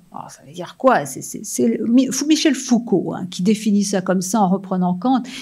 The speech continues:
Il dit que justement, les Lumières, c'est une époque, Kant disait c'est une époque qui se nomme elle-même, en nommant ses tâches et ses défis. Eh bien, c'est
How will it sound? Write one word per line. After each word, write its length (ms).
Il 120
dit 180
que 100
justement, 640
les 200
Lumières, 600
c'est 380
une 140
époque, 640
Kant 160
disait 320
c'est 140
une 100
époque 320
qui 100
se 200
nomme 320
elle-même, 640
en 140
nommant 300
ses 280
tâches 460
et 40
ses 200
défis. 400
Eh 20
bien, 180
c'est 280